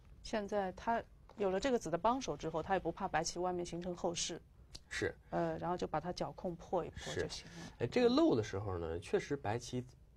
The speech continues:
Speaker 2: 怎么去应对啊，还真的是挺难选择的一件事情。如果你要是普通的在这儿尖，黑棋飞出来，你恐怕还得挡一个，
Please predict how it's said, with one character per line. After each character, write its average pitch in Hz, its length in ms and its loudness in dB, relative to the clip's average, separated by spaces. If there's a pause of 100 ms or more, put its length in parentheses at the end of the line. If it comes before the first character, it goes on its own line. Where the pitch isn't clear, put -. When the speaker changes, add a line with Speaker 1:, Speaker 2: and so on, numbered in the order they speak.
(120)
Speaker 2:
怎 - 140 -4
么 87 80 -2
去 151 160 -2
应 196 180 4
对 135 160 6
啊， 98 120 2
还 120 140 0
真 208 220 2
的 202 120 4
是 131 120 -2
挺 87 280 -6
难 87 180 0
选 117 220 -2
择 67 120 -4
的 69 80 -4
一 65 100 -2
件 67 200 -4
事 - 140 -6
情。 - 120 -10 (440)
如 208 140 6
果 285 120 12
你 202 100 6
要 202 140 10
是 208 120 0
普 - 180 -8
通 170 140 2
的 180 80 4
在 - 120 0
这 69 60 0
儿 64 100 0
尖， 170 420 6
黑 143 100 0
棋 131 120 -2
飞 135 200 2
出 135 160 2
来， 98 320 6 (500)
你 208 100 2
恐 190 140 4
怕 190 60 6
还 196 120 6
得 285 100 6
挡 - 220 2 (100)
一 113 80 0
个， 170 160 6